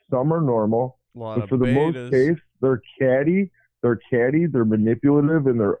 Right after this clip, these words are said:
Speaker 1: ugly on the inside, and they're rotten. They're rotten individuals.
Speaker 2: And they're angry.
Speaker 1: Angry, rotten, catty, mean, vindictive, all these things, man.
Speaker 2: They have
Speaker 1: They
Speaker 2: their
Speaker 1: are
Speaker 2: mother's
Speaker 1: very,
Speaker 2: nature.
Speaker 1: very unhappy people.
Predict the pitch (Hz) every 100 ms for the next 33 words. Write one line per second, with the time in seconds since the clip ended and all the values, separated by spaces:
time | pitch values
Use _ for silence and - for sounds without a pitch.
0 | - 104 120 113 110 104 98 92 101 85
1 | 78 80 92 101 95 127 - 92 - _
2 | _ _ _ _ _ _ _ 107 104 98
3 | 110 92 117 107 110 101 90 80 _ 107
4 | 117 85 117 123 98 92 95 104 - _
5 | _ _ _ _ _ _ _ _ 123 143
6 | 165 147 180 175 113 117 127 87 151 147
7 | - - 123 113 113 131 135 110 110 113
8 | 120 123 131 139 131 _ _ _ _ -
9 | 104 101 85 120 - - 135 131 120 -
10 | _ _ _ _ _ _ - 107 123 131
11 | 131 123 113 104 87 90 87 85 80 87
12 | 85 87 165 - - 120 120 113 113 92
13 | 90 - 110 123 127 127 110 90 107 120
14 | 117 107 98 113 107 107 104 98 98 110
15 | 92 92 87